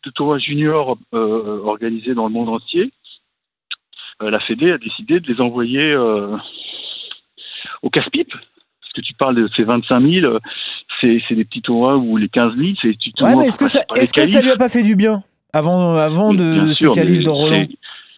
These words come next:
Speaker 1: c'est l'école de la vie.
Speaker 2: C'est
Speaker 1: C'est
Speaker 2: une
Speaker 1: l'école
Speaker 2: bonne
Speaker 1: de la
Speaker 2: idée.
Speaker 1: vie. Les
Speaker 2: Non, mais c'est une très
Speaker 1: quinze mille,
Speaker 2: bonne
Speaker 1: les,
Speaker 2: idée.
Speaker 1: les vingt-cinq mille, parce qu'il faut, faut vraiment se bagarrer. Il y a, il y a pas de juge de ligne, il y a pas de ramasseur de balles,
Speaker 2: Eh
Speaker 1: euh,
Speaker 2: ouais.
Speaker 1: ça change le quotidien. Et, et il a gratté pas mal de petites victoires. Effectivement, il a gagné des,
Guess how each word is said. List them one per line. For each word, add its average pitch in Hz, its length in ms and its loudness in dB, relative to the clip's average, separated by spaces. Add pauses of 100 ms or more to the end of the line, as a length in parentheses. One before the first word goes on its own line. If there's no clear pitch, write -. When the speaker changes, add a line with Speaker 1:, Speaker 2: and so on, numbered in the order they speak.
(280)
Speaker 1:
c'est 113 80 -2
l'école 101 300 -2
de 95 80 -2
la 110 120 0
vie. 156 200 -6
Speaker 2:
C'est - 80 -8
Speaker 1:
C'est 151 60 0
Speaker 2:
une 151 80 2
Speaker 1:
l'école 147 160 4
Speaker 2:
bonne 180 100 2
Speaker 1:
de 233 60 4
la 330 80 4
Speaker 2:
idée. 220 100 0
Speaker 1:
vie. - 60 -8
Les 117 60 0
Speaker 2:
Non, 135 80 0
mais 139 40 0
c'est 110 100 2
une - 60 2
très 117 120 0
Speaker 1:
quinze 127 100 4
mille, 123 100 0
Speaker 2:
bonne 196 100 0
Speaker 1:
les, - 60 0
Speaker 2:
idée. 101 120 -2
Speaker 1:
les 92 100 -2
vingt-cinq 101 400 0
mille, 131 240 4
parce 92 160 -2
qu'il - 140 -10
faut, 101 220 -2 (460)
faut 101 100 -4
vraiment 104 260 2
se 98 60 -10
bagarrer. 110 600 2
Il 135 60 -2
y 110 60 -2
a, 95 160 -2 (460)
il - 80 -8
y 98 60 -2
a 98 40 0
pas 101 160 -2
de 87 60 -6
juge 90 160 -10
de 95 120 -4
ligne, 127 260 -2
il 123 60 2
y - 20 2
a - 40 -6
pas 92 120 -4
de - 60 -10
ramasseur 92 420 -4
de 139 100 0
balles, 135 560 0
Speaker 2:
Eh 180 140 2
Speaker 1:
euh, 247 100 4
Speaker 2:
ouais. 262 180 0
Speaker 1:
ça 107 120 -4
change 110 240 0
le 98 80 -2 (100)
quotidien. 120 560 -2
Et, 104 200 -2 (360)
et 165 100 2
il 185 80 4
a 143 60 2
gratté 123 300 -2
pas 139 140 -2
mal 175 160 -4
de 165 60 -6
petites - 220 -12
victoires. 233 380 0
Effectivement, 160 480 -2
il 143 80 0
a 123 40 0
gagné 120 240 2
des, 107 300 0